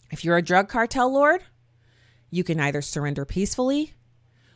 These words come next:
or you can get the steel. And we're ready to feed it to you in fifty caliber rounds at a high rate of speed,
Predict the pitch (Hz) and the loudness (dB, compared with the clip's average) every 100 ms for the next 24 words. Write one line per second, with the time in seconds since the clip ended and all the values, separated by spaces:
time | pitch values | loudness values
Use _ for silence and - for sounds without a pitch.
0 | - 175 175 233 214 151 208 208 208 - | -6 -2 0 0 -2 0 0 2 -2 0
1 | 190 143 - - _ _ _ _ _ _ | 0 0 -2 -8 _ _ _ _ _ _
2 | 156 175 233 180 147 226 247 247 - 214 | -2 0 0 -2 4 6 6 4 2 0
3 | 185 - - 147 123 117 - _ 180 160 | 0 -2 -4 -4 -4 -6 -8 _ 0 0
4 | - 214 262 285 - 254 269 277 277 208 | 2 2 4 0 4 6 6 6 4 4
5 | 180 180 185 - - - - 165 156 185 | 4 4 0 -6 -12 -4 0 0 2 6
6 | 208 254 269 285 - - 180 170 175 | 8 8 6 4 0 -2 0 2 0